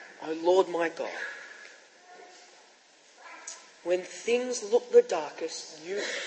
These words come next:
acted. You scooped me up. Jonah is comforted because God acts.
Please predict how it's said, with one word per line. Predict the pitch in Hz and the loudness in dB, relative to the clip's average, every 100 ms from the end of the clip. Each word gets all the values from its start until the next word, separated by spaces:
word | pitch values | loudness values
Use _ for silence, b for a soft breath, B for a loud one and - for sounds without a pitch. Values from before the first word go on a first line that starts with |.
| - | -6
acted. | - - - 165 - - - - - - 523 523 523 523 480 - - - - - - - - - 165 | -4 -4 -4 -6 -6 -6 -8 -8 -8 -10 -10 -8 -8 -8 -10 -12 -14 -18 -20 -20 -20 -20 -20 -20 -14
You | 175 | -6
scooped | 175 - - 247 262 - | -2 -2 -2 -4 -4 -2
me | 233 220 | 4 4
up. | 151 110 - - - - - - - - - - - - _ _ _ _ _ _ _ _ _ _ _ - _ _ - _ _ | 4 -2 -14 -20 -20 -20 -20 -20 -20 -20 -20 -20 -20 -20 _ _ _ _ _ _ _ _ _ _ _ -20 _ _ -20 _ _
Jonah | - 185 240 | -4 2 6
is | 226 | 6
comforted | - - 247 - 165 143 | 4 4 4 4 -6 -4
because | 170 - - 180 - - | -6 -10 -8 -10 -10 -8
God | 170 175 170 - - - | -4 -4 -6 -10 -12 -6
acts. | 151 - - - - - - | -6 -6 -16 -14 -12 -12 -18